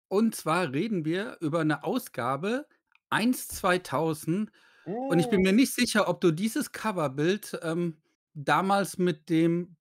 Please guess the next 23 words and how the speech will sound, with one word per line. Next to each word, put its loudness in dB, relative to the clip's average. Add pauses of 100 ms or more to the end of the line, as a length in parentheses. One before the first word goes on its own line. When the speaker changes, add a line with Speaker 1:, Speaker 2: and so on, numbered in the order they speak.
Speaker 1:
Publisher -6
abgestimmt -8
hattest. -8 (220)
Speaker 2:
<laughs> 2 (460)
Ah, 2
das 0
ist -10
immer -2
noch 0
eins -2
meiner 0
Lieblingscover, -2
wenn 4
nicht -4
sogar 0
mein -4
Lieblingscover. -4 (580)
Äh, 4
nee, 4
um 2
Gottes 0
Willen, 4
also -2